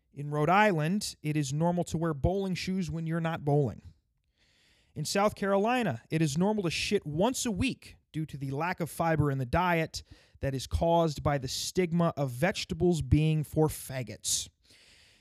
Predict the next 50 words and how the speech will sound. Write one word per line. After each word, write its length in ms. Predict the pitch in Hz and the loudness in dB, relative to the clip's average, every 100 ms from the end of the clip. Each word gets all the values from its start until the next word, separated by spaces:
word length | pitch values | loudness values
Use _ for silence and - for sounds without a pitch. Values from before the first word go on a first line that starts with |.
| _ _ _ | _ _ _
In 140 | 160 | -10
South 240 | - 208 208 | -2 -2 -2
Dakota, 560 | - 220 277 147 - - _ _ | -2 2 2 0 -6 -20 _ _
child 340 | - 190 240 220 | -4 0 0 0
services 460 | 226 208 214 185 | 0 0 -4 -4
will 120 | 185 | -2
actually 280 | 190 - 180 | -2 -2 -4
take 300 | - 214 202 | 2 0 0
your 100 | 160 | -8
kids 320 | - 277 262 | -4 -4 -2
away 200 | 180 143 | 0 0
if 120 | 143 175 | 0 -2
you 40 | |
don't 140 | 175 | -2
scream 380 | - - 208 226 | -4 -6 -4 -2
at 80 | 214 | 2
them 140 | 190 | 2
in 80 | 165 | 4
public 400 | - 185 185 180 | 0 0 -2 -6
for, 240 | - 147 - _ _ _ _ _ _ _ _ _ _ _ _ _ _ _ _ | -4 -6 -8 _ _ _ _ _ _ _ _ _ _ _ _ _ _ _ _
in 120 | 170 | -6
South 240 | 160 214 226 | -2 -2 -2
Dakota, 360 | 196 226 233 | -4 0 0
child 360 | 165 196 180 180 | 0 0 0 0
services 420 | 202 180 185 170 | -2 -2 -2 -4
will 100 | 165 | -4
take 240 | - 190 - | -4 -6 -6
your 100 | - | -8
kids 220 | 226 185 | -8 -2
away 200 | 151 151 | 0 0
if 100 | 160 | -2
you 100 | 180 | -4
don't 400 | 131 208 311 240 | 2 2 2 -2
scream 300 | - 180 165 | -4 -2 -2
at 80 | - | -2
them 160 | 151 | -2
in 80 | 139 | 2
public 340 | - 143 156 | 0 0 -4
for 120 | - 147 | -4 -4
their 140 | 147 | -2
underwhelming 560 | 165 180 175 147 151 143 | -2 -2 0 -2 -4 -8
performance 460 | 131 147 147 143 | -8 -6 -6 -6
in 100 | 135 | -6
a 40 | 117 | -6
sport 460 | - - 156 170 | -8 -2 0 0
you 120 | 131 110 | -4 -8
force 380 | - 151 160 | -4 -4 -4
them 160 | - 175 | -4 -4
to 80 | 170 | -4
play. 460 | - 285 175 - | -6 -4 -4 -4